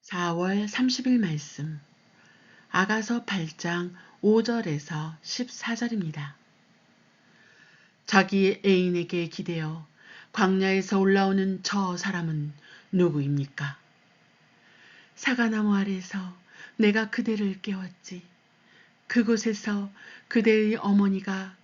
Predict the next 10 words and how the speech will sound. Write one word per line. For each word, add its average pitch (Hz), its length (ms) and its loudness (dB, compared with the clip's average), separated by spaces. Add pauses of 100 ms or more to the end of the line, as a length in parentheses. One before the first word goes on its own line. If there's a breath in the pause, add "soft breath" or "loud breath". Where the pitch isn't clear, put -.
(100)
그대를 220 500 2
잉태하였고 202 880 -4 (680 loud breath)
거기서 175 760 -6 (120)
그대를 214 420 2
낳은 202 300 0
분이 175 400 -6 (500 loud breath)
해산의 233 460 2
진통을 202 680 -4
가졌었지. 170 880 -12 (840 loud breath)
나를 185 540 2